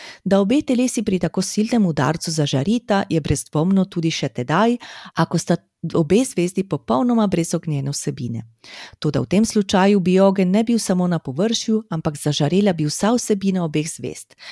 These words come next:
In tak žar bi ne ugasnil v nekoliko dneh ali mesecih, ampak zvezda bi morala svetiti dolgo,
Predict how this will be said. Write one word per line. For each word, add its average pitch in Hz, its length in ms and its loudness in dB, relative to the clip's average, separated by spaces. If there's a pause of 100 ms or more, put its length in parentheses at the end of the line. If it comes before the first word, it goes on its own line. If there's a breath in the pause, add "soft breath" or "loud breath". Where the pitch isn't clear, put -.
(100)
In 151 140 -6
tak 185 240 2
žar 180 380 2
bi 160 220 -6
ne 156 140 0
ugasnil 160 540 0
v 147 180 0
nekoliko 151 520 -2
dneh 151 380 -2
ali 131 160 -2
mesecih, 196 600 -2 (280 loud breath)
ampak 147 300 -4
zvezda 214 460 -2
bi 170 100 0
morala 156 340 0
svetiti 147 460 -8
dolgo, 214 480 0